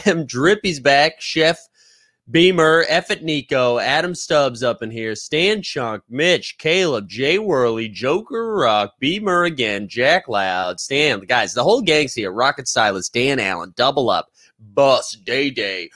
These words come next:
Wash the Sheds. Guys, good, Jared Tron, Mihal, Big Heck, Dominic,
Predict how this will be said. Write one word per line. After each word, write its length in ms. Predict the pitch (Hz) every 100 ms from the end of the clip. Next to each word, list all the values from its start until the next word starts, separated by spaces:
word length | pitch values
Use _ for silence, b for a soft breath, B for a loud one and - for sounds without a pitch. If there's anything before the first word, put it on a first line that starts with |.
| b -
Wash 380 | 113 135 143
the 100 | 156
Sheds. 440 | 135 - 113 95 -
Guys, 480 | 131 117 90 - - _ _
good, 200 | 135 120
Jared 360 | - 139 135 123
Tron, 400 | - 117 98 104
Mihal, 460 | 147 131 101 87 - _ _ _ _ _ _
Big 240 | 165 175 147
Heck, 380 | 143 101 - _ _ _ _
Dominic, 600 | 147 160 156 110 - _